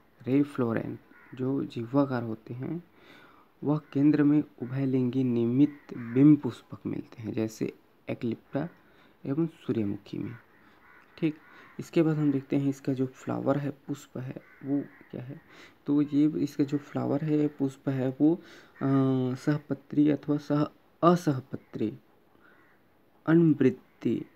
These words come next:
एक विन्यास सममित त्यत्रिज्य सम्मित, सदा जायंगोपरि, प्राय पंचतपि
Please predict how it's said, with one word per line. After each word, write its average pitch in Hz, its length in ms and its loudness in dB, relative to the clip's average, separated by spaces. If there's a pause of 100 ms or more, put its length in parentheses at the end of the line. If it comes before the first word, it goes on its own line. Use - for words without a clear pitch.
(580)
एक 151 260 4
विन्यास 131 400 0
सममित 117 600 0 (240)
त्यत्रिज्य 120 680 -2
सम्मित, 104 420 -4 (500)
सदा 123 240 -4
जायंगोपरि, 123 960 0 (580)
प्राय 117 360 -2 (580)
पंचतपि 139 720 -4